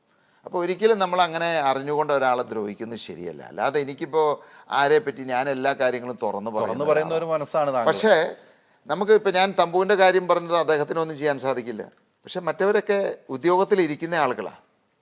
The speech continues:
Speaker 1: ഒരു ഉദ്യോഗസ്ഥൻ ഇതുപോലെ തന്നെ ഉയർന്ന തലത്തിൽ ഒരു ഐ എ എസ് ഉദ്യോഗസ്ഥൻ ട്വന്റി ട്വന്റിയെ പറ്റി അനുകൂലമായിട്ട് സംസാരിച്ച ഒരാളോട്
Speaker 2: ഉം.
Speaker 1: ഞാൻ ഫോളോ ചെയ്യുന്നുണ്ട്, എനിക്ക് ആ പാർട്ടി വളരെ ഇഷ്ടമാണെന്ന് പറഞ്ഞ് കഴിഞ്ഞാൽ അച്ചടക്ക നടപടി നേരിടേണ്ടതായിട്ട് വന്നു.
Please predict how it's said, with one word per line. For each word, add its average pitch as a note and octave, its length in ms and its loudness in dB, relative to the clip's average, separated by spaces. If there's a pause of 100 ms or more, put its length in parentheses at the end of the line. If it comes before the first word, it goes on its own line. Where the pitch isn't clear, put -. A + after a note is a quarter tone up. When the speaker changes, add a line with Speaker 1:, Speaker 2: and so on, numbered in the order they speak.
(580)
Speaker 1:
ഒരു G#3 500 8
ഉദ്യോഗസ്ഥൻ E3 1000 0
ഇതുപോലെ C#3+ 540 0
തന്നെ C#3 260 -4 (200)
ഉയർന്ന A3+ 380 4
തലത്തിൽ D3 320 2
ഒരു D3+ 120 4
ഐ C#3+ 180 0
എ - 20 6
എസ് D3 220 0
ഉദ്യോഗസ്ഥൻ A#2 760 -2 (1080)
ട്വന്റി F3 220 0
ട്വന്റിയെ F#3 320 4
പറ്റി E3+ 220 -2
അനുകൂലമായിട്ട് E3 840 2
സംസാരിച്ച C#3+ 640 0
ഒരാളോട് G#2+ 440 0 (260)
Speaker 2:
ഉം. G2 260 -20 (800)
Speaker 1:
ഞാൻ C#3 400 -4 (100)
ഫോളോ C#3 360 4
ചെയ്യുന്നുണ്ട്, C3+ 640 -4 (1200)
എനിക്ക് C3 380 -8
ആ C#3 80 6
പാർട്ടി A#2+ 360 0
വളരെ C#3 260 4
ഇഷ്ടമാണെന്ന് C#3 520 -2
പറഞ്ഞ് B2+ 160 -6
കഴിഞ്ഞാൽ C3 200 -4
അച്ചടക്ക A#2+ 320 -4
നടപടി B2 320 -4
നേരിടേണ്ടതായിട്ട് A2 680 -2
വന്നു. - 220 -20